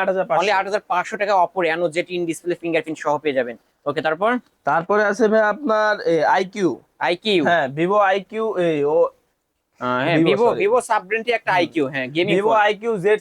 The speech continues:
Speaker 1: সিক্স Lite ভাইয়া।
Speaker 2: হুম, কত টাকায়
Speaker 1: আ-,
Speaker 2: পাচ্ছি?
Speaker 1: এ, ছয় একশো আঠাশ জিবি আজকে only ডিভাইস, আজকে অফারে পেয়ে যাবেন ভাই বারো হাজার টাকায়।
Speaker 2: Only বারো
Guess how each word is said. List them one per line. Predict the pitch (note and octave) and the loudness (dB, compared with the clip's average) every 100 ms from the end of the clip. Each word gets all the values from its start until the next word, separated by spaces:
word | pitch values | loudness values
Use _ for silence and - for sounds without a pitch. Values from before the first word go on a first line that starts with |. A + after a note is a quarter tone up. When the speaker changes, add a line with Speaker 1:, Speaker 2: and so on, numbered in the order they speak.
| - | -2
Speaker 1:
সিক্স | A3+ - | -10 -4
Lite | G3+ F#3 E3 | 0 0 0
ভাইয়া। | D3+ B2+ F2 _ - | 0 -2 -2 _ -6
Speaker 2:
হুম, | C#3 F3 G3 - | -2 -2 -4 -4
কত | F3+ | 0
টাকায় | G3+ F#3+ | 0 -2
Speaker 1:
আ-, | |
Speaker 2:
পাচ্ছি? | F#3+ A#3+ | -2 0
Speaker 1:
এ, | C#3+ C3+ C3 - | 0 0 0 -2
ছয় | F3 F#3+ | 0 0
একশো | G3 A#3 | 0 0
আঠাশ | G#3 G#3+ G3+ | 2 0 -2
জিবি | A3 A3 | 0 0
আজকে | G3 G#3 G#3+ F3+ | 0 0 0 2
only | G#3 A#3 G#3+ | 2 2 2
ডিভাইস, | G3+ F#3+ F3 | 2 2 0
আজকে | E3+ G3 | -4 0
অফারে | F#3 G#3 G#3 G#3+ | 0 2 -2 -2
পেয়ে | G#3 | -2
যাবেন | G3+ G#3 G#3 | -2 -2 0
ভাই | G#3 G#3 - - D#3 | 0 0 -2 -4 -2
বারো | F3 F#3+ | 0 2
হাজার | F3+ E3 C#3 | 0 -4 -6
টাকায়। | B2+ A#2 | -8 -6
Speaker 2:
Only | C#3 E3 D#3 | -4 -2 0
বারো | F#3+ | 2